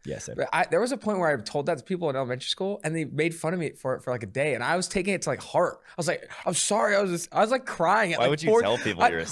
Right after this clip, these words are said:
Speaker 2: well, I don't know. I was,
Speaker 1: C-section,
Speaker 2: I, I fucking found it out. And you're, like, a fourth grade kid. And you're like, "Yeah, I'll bring it up to my friends." And then everyone made fun of me for it. Like, I had control of it. It was rough, dude.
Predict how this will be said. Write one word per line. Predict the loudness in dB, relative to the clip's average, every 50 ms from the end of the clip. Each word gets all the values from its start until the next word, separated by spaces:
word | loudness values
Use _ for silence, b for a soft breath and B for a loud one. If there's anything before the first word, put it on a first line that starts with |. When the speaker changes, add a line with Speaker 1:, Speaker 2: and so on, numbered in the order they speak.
| -2 0
Speaker 2:
well, | 0 2
I | 4 2
don't | 2 2 2
know. | 2 2
I | 4 4
was, | 2 2
Speaker 1:
C-section, | 0 -2 -2 -2 0 -2
Speaker 2:
I, | -4
I | -4
fucking | -4 -4 -4 -4 -2 -2 -4 0
found | 2 2 2 2 2 2
it | 2 2
out. | 4 2 2 0
And | 0
you're, | 0 -2
like, | -2 -2 -4
a |
fourth | -6 -4 -2 -2 -2 -2
grade | -2 -4 -2 -2
kid. | -2 0 0 0
And |
you're | 0 0
like, | -2 -2 0
"Yeah, | 2 2 2
I'll | 0
bring | 0 -2 -2 -2
it | -2
up | -2 -4
to | -4 -6
my | -6 -4
friends." | -4 -4 -4 -4 -4 -6 -6
And | -6 -4
then | -2 -2
everyone | 0 0 0 0 -2 -2
made | -2 -2 -2
fun | -2 -2
of | -2 -2
me | -4
for | -2 -2 -2
it. | 0
Like, | 0 -2 0
I | 0 0 2
had | 2 0 -2
control | -4 -10 -8 -4 -2 0 0 0
of | 0 -2
it. | -4 -4 -4
It | -6
was | -8 -6 -4
rough, | -2 -2 -2 -4 -6
dude. | -8 -10 -10 -10 -10